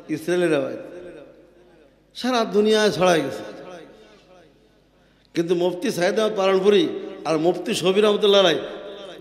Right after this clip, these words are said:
দুজন বাহা-, বীর বাহাদুর মুফতি, নায়েব রসুল, এনারা জবাব দিয়ে দিয়েছে, "এই, কোন নবী আর এক নবীর উম্মত হয় না, তাবে হয়, কিন্তু কি হয় না? উম্মত হয় না।" মূসা আলাইহিস সালামের পরে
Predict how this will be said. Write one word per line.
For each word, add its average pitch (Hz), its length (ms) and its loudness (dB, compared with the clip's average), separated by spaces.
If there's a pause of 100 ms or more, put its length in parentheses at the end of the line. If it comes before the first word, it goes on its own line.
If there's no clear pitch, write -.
(140)
দুজন 180 260 2
বাহা-, 156 400 -4
বীর 180 160 6
বাহাদুর 180 420 2
মুফতি, 175 440 0 (400)
নায়েব 180 320 4
রসুল, 180 400 4 (260)
এনারা 190 260 4
জবাব 180 360 6
দিয়ে 180 140 6
দিয়েছে, 156 200 2
"এই, 214 400 8 (1000)
কোন 208 220 6
নবী 220 460 2
আর 190 200 0
এক 196 160 2
নবীর 196 160 2
উম্মত 185 340 2
হয় 156 140 2
না, 110 80 -6 (1900)
তাবে 196 380 6
হয়, 202 160 8
কিন্তু 190 280 2
কি 196 80 6
হয় 220 140 6
না? 160 120 2 (1000)
উম্মত 214 340 2
হয় 151 140 0
না।" - 280 -12 (720)
মূসা 190 380 4
আলাইহিস 226 240 2
সালামের 226 520 0
পরে 220 360 6